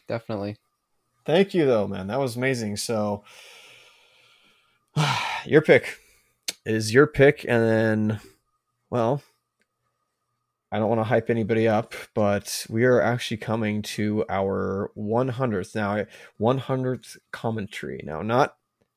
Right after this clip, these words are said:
Speaker 2: hundredth video, because we are over one hundred videos, I believe, on our channel.
Speaker 1: Or podcast, <laughs> but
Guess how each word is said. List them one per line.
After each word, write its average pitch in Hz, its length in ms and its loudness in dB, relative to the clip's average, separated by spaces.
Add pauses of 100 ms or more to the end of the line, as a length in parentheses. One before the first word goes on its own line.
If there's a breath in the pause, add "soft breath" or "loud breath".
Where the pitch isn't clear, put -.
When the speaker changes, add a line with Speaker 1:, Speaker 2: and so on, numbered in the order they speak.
Speaker 2:
hundredth 127 340 2
video, 80 400 0
because 101 400 -6
we 107 140 0
are 101 260 0
over 120 420 2
one 113 280 -4
hundred 107 360 -4
videos, 69 420 -4
I - 80 -6
believe, 53 680 -10
on 98 120 -8
our 85 120 -8
channel. - 420 -12 (720)
Speaker 1:
Or 113 280 0 (240 soft breath)
podcast, - 720 -4 (160)
<laughs> - 140 -14
but - 320 -6